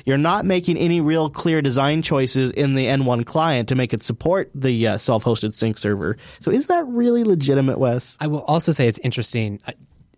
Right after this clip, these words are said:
Speaker 2: that's a great question. Also, they're kind of adding, like, a new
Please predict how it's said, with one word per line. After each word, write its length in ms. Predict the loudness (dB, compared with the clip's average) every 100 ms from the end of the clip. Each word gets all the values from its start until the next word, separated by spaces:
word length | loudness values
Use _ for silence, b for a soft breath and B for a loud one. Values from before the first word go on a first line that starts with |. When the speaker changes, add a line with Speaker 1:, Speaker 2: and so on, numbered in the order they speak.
| _ _ _ _ _ _ -6
Speaker 2:
that's 180 | -4 0
a 20 |
great 140 | 0
question. 260 | 2 0 -2 B B -6
Also, 640 | 2 2 2 0 0 -6 _ _ _ _ _ _ -6
they're 100 | -2
kind 240 | 2 2
of 100 | 0
adding, 320 | 0 0 0
like, 180 | -2 -4
a 60 | -6
new 600 | -4 -2 -2 -2 -6